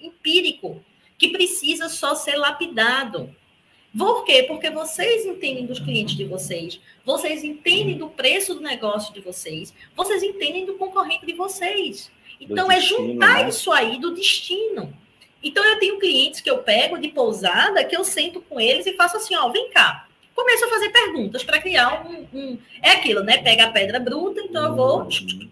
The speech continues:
Speaker 1: lapidando. "Me fala um pouquinho do teu concorrente. Me fala um pouquinho como é a tua venda nesse mês e nesse mês." Pô, as pessoas vão falando, tá, tá, tá, tá. Eu crio toda a estratégia junto com eles e a gente faz lá, organiza tudo.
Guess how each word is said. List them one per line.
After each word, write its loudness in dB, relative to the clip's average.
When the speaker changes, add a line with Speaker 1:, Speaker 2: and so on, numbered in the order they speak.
Speaker 1:
lapidando. 0
"Me 4
fala 0
um -4
pouquinho -4
do -6
teu -8
concorrente. -8
Me -2
fala 2
um -12
pouquinho -6
como -8
é 2
a 0
tua -6
venda 0
nesse -4
mês -2
e -10
nesse -8
mês." -4
Pô, 4
as 2
pessoas 0
vão -2
falando, 0
tá, 0
tá, -2
tá, -4
tá. -6
Eu 0
crio 0
toda -4
a -2
estratégia 0
junto -12
com -14
eles -4
e -2
a 0
gente -6
faz 0
lá, 2
organiza -6
tudo. -8